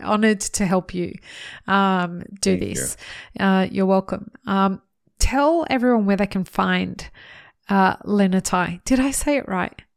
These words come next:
Speaker 2: Yeah, yeah. It's Lenitai. So you can find me on Instagram,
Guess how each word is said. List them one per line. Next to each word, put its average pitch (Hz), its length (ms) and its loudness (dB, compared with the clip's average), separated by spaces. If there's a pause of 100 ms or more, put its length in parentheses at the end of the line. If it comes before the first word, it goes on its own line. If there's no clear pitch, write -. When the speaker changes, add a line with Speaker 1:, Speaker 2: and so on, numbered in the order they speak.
(380)
Speaker 2:
Yeah, 117 180 4
yeah. 90 220 -2
It's - 180 -18
Lenitai. 104 500 0
So 90 240 -8
you 107 180 -6
can 113 160 -2
find 107 260 0
me 98 120 0
on 90 180 -4
Instagram, 107 640 -4